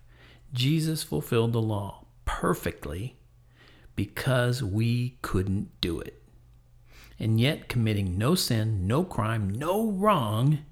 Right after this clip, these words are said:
he was sentenced to death. And think about this. First, he had horrible beatings, and they ridiculed him and mocked him and spit on him.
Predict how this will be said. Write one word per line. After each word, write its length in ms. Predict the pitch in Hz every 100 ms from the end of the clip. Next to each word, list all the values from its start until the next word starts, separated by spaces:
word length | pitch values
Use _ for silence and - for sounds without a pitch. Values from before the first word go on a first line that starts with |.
| - - -
he 160 | - 104
was 220 | 98 -
sentenced 640 | - 143 - 139 - -
to 80 | 127
death. 420 | 131 117 - -
And 140 | 104 -
think 200 | 165 156
about 360 | 143 113 -
this. 260 | 131 101 -
First, 760 | - 190 214 123 131 - - - - - - - - - - - - - -
he 180 | - 160
had 140 | 185 143
horrible 480 | 185 214 208 175
beatings, 840 | 160 143 190 175 87 65 - - - - -
and 140 | 113
they 80 | 110
ridiculed 720 | 123 165 196 - 135 107 92
him 140 | 90
and 120 | 82 110
mocked 440 | 151 185 185 127
him 140 | 104
and 120 | 87 87
spit 420 | - - 175 180
on 200 | 113 85
him. 180 | 87